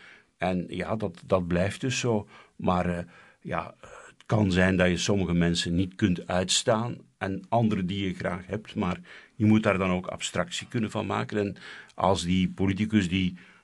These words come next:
verwaand is of wat dan ook, als die, eh, scoort en iets belangrijks, eh, eh,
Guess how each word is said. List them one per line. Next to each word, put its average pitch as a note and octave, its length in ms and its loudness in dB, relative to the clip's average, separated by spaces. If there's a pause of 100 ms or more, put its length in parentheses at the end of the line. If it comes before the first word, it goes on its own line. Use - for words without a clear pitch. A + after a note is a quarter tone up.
verwaand G2+ 520 2
is A2 140 -2
of F#2+ 120 -2
wat G#2+ 180 2
dan F2+ 180 -2
ook, B2+ 220 -4
als F#2 200 -4
die, F2+ 320 0 (320)
eh, - 120 -18
scoort A#2+ 600 0
en F2+ 140 2
iets E2+ 200 -2
belangrijks, G2 720 0
eh, G#2 180 0
eh, G2 60 -6